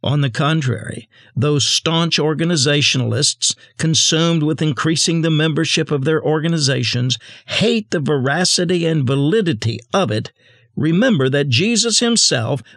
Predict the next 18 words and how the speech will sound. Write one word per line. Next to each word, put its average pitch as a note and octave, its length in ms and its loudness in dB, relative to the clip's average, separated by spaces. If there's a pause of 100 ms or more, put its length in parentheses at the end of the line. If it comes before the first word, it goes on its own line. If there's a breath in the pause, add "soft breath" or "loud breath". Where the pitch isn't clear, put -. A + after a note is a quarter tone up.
vowed G2+ 560 -2 (180 soft breath)
that C3+ 180 0
he G#3 200 0
would E3 240 -2
personally D3 1040 0 (220 loud breath)
attend C3 880 -4 (220 loud breath)
and C#3 260 0
be G3 240 0
in F#3+ 160 2
the D#3+ 120 2
midst G#3+ 760 0 (240 loud breath)
of D3+ 160 -4 (260)
any C4 340 2
meeting C#3 500 0 (200 soft breath)
conducted E3 680 0
in D3 240 2 (180 loud breath)
his B3 520 0
name, B2+ 480 0